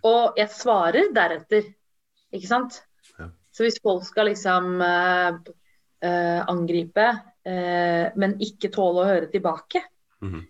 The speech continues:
Speaker 1: eh, for, fordi alle er ikke uvitende, liksom. Mange vet hva de driver med.
Speaker 2: Mhm.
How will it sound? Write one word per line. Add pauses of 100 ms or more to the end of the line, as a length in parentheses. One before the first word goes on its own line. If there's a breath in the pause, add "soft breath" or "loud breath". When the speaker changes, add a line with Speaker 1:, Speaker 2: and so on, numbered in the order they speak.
(120)
Speaker 1:
eh,
for, (160)
fordi (120)
alle
er
ikke
uvitende, (220)
liksom. (720)
Mange
vet
hva
de
driver
med. (500)
Speaker 2:
Mhm.